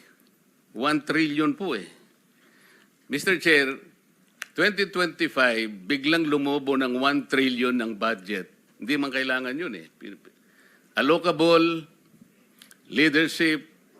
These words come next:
and program, pagkatapos F L R. This is the difference between the nep and the gaa. One trillion pesos. Nagkautang-utang na nga po tayo eh. Sa ngayon,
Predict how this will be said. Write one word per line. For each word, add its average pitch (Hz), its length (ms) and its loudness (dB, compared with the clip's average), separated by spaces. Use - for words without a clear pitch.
and 127 300 0
program, 151 800 2
pagkatapos 143 720 -2
F 127 160 -4
L 123 240 -2
R. 113 240 0
This 117 240 -6
is 131 160 -8
the 107 140 -6
difference 160 640 -2
between 165 800 0
the 127 160 4
nep 143 400 2
and 123 160 0
the 113 80 -2
gaa. 95 400 -2
One 185 480 4
trillion 156 560 4
pesos. 120 640 0
Nagkautang-utang 156 1200 2
na 170 80 2
nga 170 160 6
po 175 160 -6
tayo 151 400 -2
eh. 98 80 -6
Sa 139 160 -2
ngayon, 170 400 0